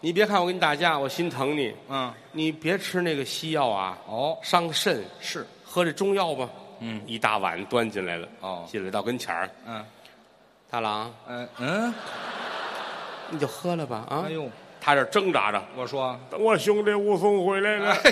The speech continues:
Speaker 2: 呀，嗨。
Speaker 1: 这会儿我跟王妈妈在外屋似的。
Speaker 2: 怎么又有你呀，这里？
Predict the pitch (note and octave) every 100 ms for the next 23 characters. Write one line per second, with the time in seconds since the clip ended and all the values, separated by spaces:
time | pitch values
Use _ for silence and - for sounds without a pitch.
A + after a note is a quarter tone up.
0 | - B3 - F3 - - - - - -
1 | - - D3 C3+ D3+ C3 D3+ D#3 D3 G3
2 | G3 F3 F3 E3 F#3 G3 G#3+ A#2 A#2+ A#2+
3 | A#2 A2+ G#2+ D#3 A3 F#4 G#4 F4+ A3 -
4 | G#3+ B3 F#3+ G#2+ A2+ C#3+ D#3+